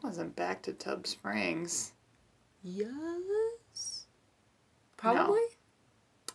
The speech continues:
Speaker 1: It was the
Speaker 2: Sure. I don't have any clue.
Speaker 1: Oh, yeah, we went to, we
Speaker 2: We
Speaker 1: went
Speaker 2: went
Speaker 1: through
Speaker 2: all the
Speaker 1: Tub
Speaker 2: way
Speaker 1: Springs
Speaker 2: back.
Speaker 1: three times, right?
Speaker 2: Yes.
Speaker 1: We did, 'cause we went, uh, uh,
Speaker 2: Yep,
Speaker 1: uh.
Speaker 2: yep, yep.
Speaker 1: Yeah, so Tub Springs.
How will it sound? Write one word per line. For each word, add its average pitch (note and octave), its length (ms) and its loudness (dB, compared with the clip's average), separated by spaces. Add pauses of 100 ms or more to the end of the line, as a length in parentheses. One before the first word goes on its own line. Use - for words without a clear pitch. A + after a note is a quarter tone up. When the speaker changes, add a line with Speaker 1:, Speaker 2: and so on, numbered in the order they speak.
(160)
Speaker 1:
It G#3+ 100 8
was G#3 260 4 (100)
the G3 640 8 (340)
Speaker 2:
Sure. D4+ 240 0 (840)
I F3 100 4
don't G#3 220 8
have E3 120 2
any E3+ 160 4
clue. G3+ 200 2
Speaker 1:
Oh, A3 120 6
yeah, D4 200 10
we A#3+ 140 8
went D4+ 200 8
to, C4 80 6
we G#3+ 120 2
Speaker 2:
We G#3 140 2
Speaker 1:
went B3 80 12
Speaker 2:
went C4 140 12
Speaker 1:
through C#4 120 12
Speaker 2:
all A3+ 80 12
the A3 60 12
Speaker 1:
Tub A#3 80 12
Speaker 2:
way G#3+ 120 12
Speaker 1:
Springs G3+ 240 12
Speaker 2:
back. F#3+ 140 12
Speaker 1:
three A3+ 240 8
times, A3 580 4
right? A3+ 340 2 (220)
Speaker 2:
Yes. F3 600 4 (260)
Speaker 1:
We F#3 120 -2
did, G3 360 4
'cause - 240 -6
we F3+ 160 -2
went, E3+ 300 0 (180)
uh, G2 280 0 (240)
uh, F#3 400 0 (160)
Speaker 2:
Yep, G3+ 200 8
Speaker 1:
uh. F#3+ 140 0
Speaker 2:
yep, F3+ 180 6
yep. F#3+ 200 8
Speaker 1:
Yeah, G3 300 10
so G3 180 6
Tub G#3 280 4
Springs. G#3 640 2